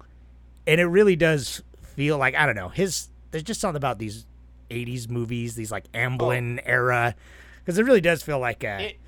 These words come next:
Speaker 1: Spielberg really did
Speaker 2: Yeah.
Speaker 1: have his fingers in everything in that era. That's why everything
Speaker 2: And
Speaker 1: feels
Speaker 2: they're,
Speaker 1: like a Spielberg
Speaker 2: they're
Speaker 1: movie.
Speaker 2: fun.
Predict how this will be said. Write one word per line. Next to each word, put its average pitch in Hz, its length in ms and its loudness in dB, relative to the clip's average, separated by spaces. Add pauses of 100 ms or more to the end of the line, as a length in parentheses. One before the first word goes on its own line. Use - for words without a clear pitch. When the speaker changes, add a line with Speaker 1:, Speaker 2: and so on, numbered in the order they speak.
(120)
Speaker 1:
Spielberg 240 480 6
really 175 140 4
did 143 160 2
Speaker 2:
Yeah. 143 80 6
Speaker 1:
have 143 80 4
his 135 180 0
fingers 156 580 0
in 147 80 0
everything 131 640 0 (140)
in 160 160 2
that 139 160 2
era. 131 220 4
That's 120 180 0
why 131 100 0
everything 131 460 -2
Speaker 2:
And 190 100 -6
Speaker 1:
feels 160 600 2
Speaker 2:
they're, 151 80 -12
Speaker 1:
like 139 180 4
a 120 40 -4
Spielberg 151 480 0
Speaker 2:
they're 127 140 -4
Speaker 1:
movie. 113 280 -2
Speaker 2:
fun. - 100 -18